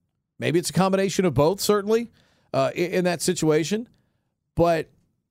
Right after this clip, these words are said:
so when you try to, when you try to evaluate whether Ron was hamstrung by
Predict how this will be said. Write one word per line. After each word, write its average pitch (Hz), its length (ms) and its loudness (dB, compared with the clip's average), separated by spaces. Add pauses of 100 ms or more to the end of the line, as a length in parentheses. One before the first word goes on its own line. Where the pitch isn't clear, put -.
(300)
so 196 220 2
when 175 180 2
you 180 100 0
try 214 240 0
to, 214 160 2
when 165 160 0
you 165 80 -2
try 190 220 0
to 185 160 2
evaluate 151 720 0 (280)
whether 160 240 4
Ron 165 340 2
was 135 160 -2
hamstrung 165 640 2
by 123 320 0